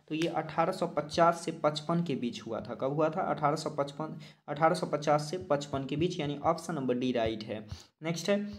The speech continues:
ईस्ट इंडिया कंपनी भारत से अफीम का निर्यात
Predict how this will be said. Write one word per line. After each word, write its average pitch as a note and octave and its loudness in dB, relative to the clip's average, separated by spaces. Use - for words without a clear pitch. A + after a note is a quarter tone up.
ईस्ट G3 2
इंडिया F3 6
कंपनी D#3 0
भारत D3 2
से - -4
अफीम G#3 4
का D3 6
निर्यात C3+ 2